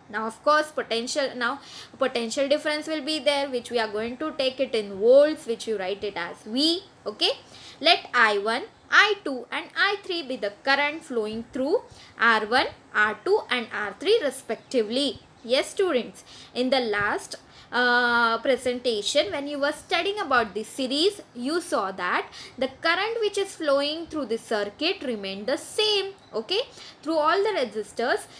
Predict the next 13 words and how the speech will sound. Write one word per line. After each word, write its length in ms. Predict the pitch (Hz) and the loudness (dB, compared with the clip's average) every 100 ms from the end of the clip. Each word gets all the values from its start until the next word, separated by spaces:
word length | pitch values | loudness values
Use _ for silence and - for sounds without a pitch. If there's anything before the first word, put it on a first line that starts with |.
| - | -20
same 380 | - 403 403 415 | -4 0 0 0
amount 400 | 370 330 330 320 | 0 0 -2 -2
of 200 | 320 - | -2 0
current 320 | 302 269 262 | 0 2 2
was 260 | 269 240 - | 0 0 -2
passing, 480 | 226 180 - 196 - - 196 | -6 -4 -8 -12 -14 -12 -10
okay 240 | 202 349 | -4 -2
students. 540 | 392 339 233 180 202 - | -2 -2 -4 -6 -12 -4
Now 200 | 247 262 | -2 -2
here 480 | 262 370 349 208 - | 0 2 4 2 -2
you 240 | 240 254 | -6 -6
s-, 220 | 269 - - - - | -6 -10 -18 -20 -14
uh, 100 | - | -14